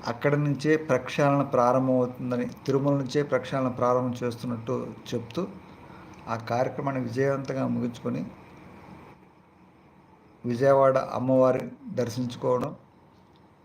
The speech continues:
అక్కడ నుంచి ఉండవల్లిలో ఉన్న సీఎం గారి నివాసానికి వెళ్ళి సాయంత్రం నాలుగు గంటల నలభై ఒక్క నిమిషాలకు ఏపీ సచివాలయంలో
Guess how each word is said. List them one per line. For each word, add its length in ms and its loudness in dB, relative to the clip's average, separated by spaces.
అక్కడ 280 0
నుంచి 540 -4
ఉండవల్లిలో 480 4
ఉన్న 180 0
సీఎం 340 0
గారి 160 2
నివాసానికి 600 0
వెళ్ళి 300 -6
సాయంత్రం 540 0
నాలుగు 360 0
గంటల 220 -2
నలభై 340 0
ఒక్క 120 -6
నిమిషాలకు 800 -4
ఏపీ 320 0
సచివాలయంలో 880 -2